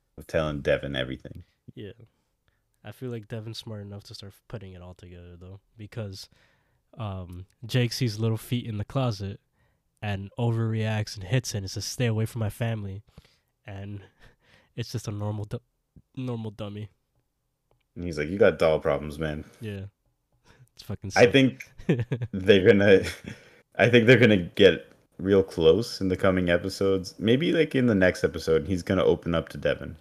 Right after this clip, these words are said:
Speaker 1: and tell him what's going on. Or, or maybe he won't. Maybe it'll take a few episodes 'cause he's gonna travel down the dark side.
Speaker 2: <laughs> Maybe. We'll
Speaker 1: Time will
Speaker 2: see.
Speaker 1: tell.
Speaker 2: But the reason we say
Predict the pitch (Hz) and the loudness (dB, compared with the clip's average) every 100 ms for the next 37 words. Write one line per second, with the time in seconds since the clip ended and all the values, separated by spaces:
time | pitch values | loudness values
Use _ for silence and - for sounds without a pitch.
0 | - 71 - 78 73 71 - 76 71 71 | -16 -10 -6 -4 -6 -12 -8 -8 -6 -10
1 | - 90 90 92 87 - _ _ _ _ | -4 2 6 6 4 -2 _ _ _ _
2 | _ _ _ _ _ 120 131 143 151 147 | _ _ _ _ _ -8 -6 -2 0 2
3 | 143 143 135 135 107 80 - _ 82 92 | 2 2 -2 -2 -2 -4 -10 _ -4 0
4 | 101 95 104 - - 98 85 - - 76 | 2 2 2 0 2 6 6 4 -2 -2
5 | 73 - 80 80 82 80 73 - 82 76 | -2 -10 -8 -6 -4 -4 -6 0 2 2
6 | 78 76 71 69 50 - - - - - | -2 -4 -6 -8 -8 -10 -10 -10 -10 -14
7 | _ _ _ 139 101 98 _ _ _ _ | _ _ _ -12 -12 -16 _ _ _ _
8 | _ _ _ _ _ _ _ _ 98 95 | _ _ _ _ _ _ _ _ -16 -14
9 | 113 95 - _ _ _ _ _ _ _ | -14 -16 -18 _ _ _ _ _ _ _
10 | - 80 78 78 95 90 - _ _ _ | -10 -8 -8 -8 -10 -12 -16 _ _ _
11 | _ _ _ - 117 113 104 - _ _ | _ _ _ -8 -2 -2 -4 -10 _ _
12 | _ _ _ _ _ _ _ _ _ _ | _ _ _ _ _ _ _ _ _ _
13 | 139 113 131 110 113 131 107 95 101 92 | -20 -8 -4 -2 0 0 -2 -6 -10 -10
14 | - 98 85 | -12 -12 -14